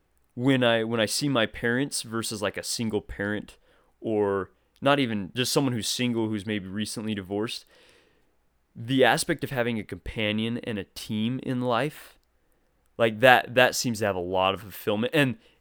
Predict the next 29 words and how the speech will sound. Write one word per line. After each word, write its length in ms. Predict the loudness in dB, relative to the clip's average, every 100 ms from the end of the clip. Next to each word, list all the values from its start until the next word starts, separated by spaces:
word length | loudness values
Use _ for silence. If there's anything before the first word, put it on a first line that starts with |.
| -2
and 220 | 0 4
not 160 | 4
only 140 | 4 4
that, 160 | 4
like, 120 | 4 0
a 80 |
committed 640 | -4 -4 -2 0 0 -4 -8
team. 380 | -8 -8 -10 -20 _ -6
Like, 240 | -6 -6
marriage 640 | -4 4 6 8 6 2 -2
<laughs> 0 |
provides 580 | -4 4 6 6 4 -2
some 460 | -6 -6 -8 -4
massive 500 | 0 0 -2 -10 -16
commitment 560 | -14 -10 -10 -12 -14 -16 -4
to, 200 | -4 -4 _ _ _
"Hey, 180 | 0 2
we, 280 | 2 4 4
we 280 | 4 2 4
are 100 | 2
in 220 | 0 0
this 180 | -2 -4
together, 480 | -12 -2 0 0 -4
thick 380 | -6 -6 -6
or 60 | -8
thin, 400 | -8 -6 -4 -6
here 260 | -8 -8 -6
we 140 | -8
go." 360 | -8 -8 -8